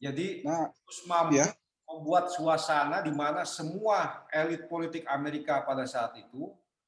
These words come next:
Speaker 1: eh, itu ter-, eh, apa, terperangkap dalam suasana kemarahan yang sama, gitu ya. Kecuali
Speaker 2: Ya, betul.
Speaker 1: orang tadi ya, Barbara Lee dan, eh,
Speaker 2: Betul.
Speaker 1: yang tadi.
Speaker 2: Betul.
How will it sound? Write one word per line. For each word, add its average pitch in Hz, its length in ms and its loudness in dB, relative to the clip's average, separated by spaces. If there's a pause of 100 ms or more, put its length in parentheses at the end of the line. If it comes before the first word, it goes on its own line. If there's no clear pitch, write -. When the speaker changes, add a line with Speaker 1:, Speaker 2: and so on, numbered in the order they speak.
(640)
Speaker 1:
eh, 131 320 -2
itu 185 200 -6 (920)
ter-, 156 480 0 (320)
eh, 139 280 -2 (120)
apa, 175 560 -4
terperangkap 170 800 0
dalam 165 240 8
suasana 156 480 0
kemarahan 143 560 2
yang 131 160 -4
sama, 131 480 0
gitu 95 160 -18
ya. 107 120 -12 (460)
Kecuali 175 500 8
Speaker 2:
Ya, - 60 0
betul. 139 160 2
Speaker 1:
orang 170 240 8
tadi 202 240 6
ya, 131 120 6 (120)
Barbara 143 640 8
Lee 170 160 2
dan, 135 320 4 (640)
eh, 117 160 0
Speaker 2:
Betul. 127 320 6
Speaker 1:
yang 120 160 -2
tadi. 127 320 -2
Speaker 2:
Betul. 113 320 -4